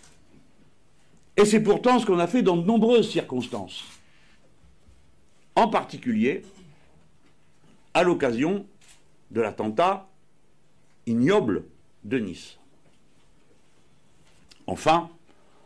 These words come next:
on ne lui donne pas le moyen d'atteindre son objectif. Car l'acte terroriste a un objectif. Ce n'est pas seulement de réussir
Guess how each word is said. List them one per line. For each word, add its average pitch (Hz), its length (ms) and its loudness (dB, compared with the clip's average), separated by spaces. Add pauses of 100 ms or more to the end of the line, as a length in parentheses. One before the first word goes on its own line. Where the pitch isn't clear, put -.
(580)
on 196 140 6
ne 160 120 4
lui 143 200 2
donne 117 300 2
pas 196 400 2 (760)
le 151 180 4
moyen 139 440 4
d'atteindre 123 580 2
son 120 200 -4
objectif. 107 640 -4 (1080)
Car 139 400 4
l'acte 156 500 2
terroriste 135 680 2 (1400)
a 196 180 6
un 151 100 2
objectif. 107 600 -4 (1160)
Ce - 140 -6
n'est 143 160 4
pas 156 160 4
seulement 160 440 2
de 123 100 2
réussir 123 580 0